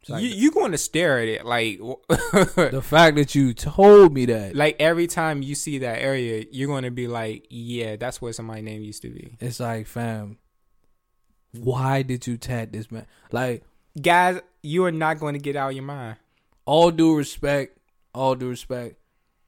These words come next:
Speaker 1: I don't care if it's your wife, your fiance,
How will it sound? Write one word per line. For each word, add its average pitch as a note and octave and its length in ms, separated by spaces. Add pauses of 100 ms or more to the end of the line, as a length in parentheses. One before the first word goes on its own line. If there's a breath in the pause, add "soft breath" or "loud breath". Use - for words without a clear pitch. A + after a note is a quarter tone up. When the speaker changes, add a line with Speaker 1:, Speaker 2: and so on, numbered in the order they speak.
(440)
Speaker 1:
I D#3 100
don't E3 160
care D#3 180
if C#3 80
it's B2+ 180
your A2+ 160
wife, D3+ 640 (380)
your A#2+ 140
fiance, C3+ 1000